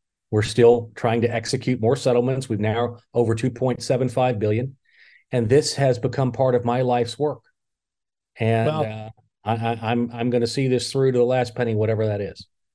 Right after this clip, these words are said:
Speaker 2: Well, it's, it's good to have people like that out there fighting the good fight.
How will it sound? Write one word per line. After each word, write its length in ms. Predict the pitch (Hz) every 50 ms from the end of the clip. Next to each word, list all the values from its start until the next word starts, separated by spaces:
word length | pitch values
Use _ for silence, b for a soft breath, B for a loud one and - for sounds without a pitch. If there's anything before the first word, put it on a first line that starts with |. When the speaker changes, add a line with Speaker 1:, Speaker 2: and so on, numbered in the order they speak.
| _ _ _ -
Speaker 2:
Well, 160 | 147 143 143
it's, 180 | 123 - - - -
it's 160 | 160 147 -
good 220 | - - 196 190 180
to 80 | 180
have 180 | 170 160 143 -
people 260 | - 170 160 170 156
like 220 | 143 147 147 139 -
that 320 | 160 139 131 131 131 - - _ _
out 200 | - 156 160 151
there 160 | - 139 139 -
fighting 380 | - - 147 135 127 135 131
the 80 | 120 120
good 220 | 120 135 117 104
fight. 360 | - - - 135 117 92 -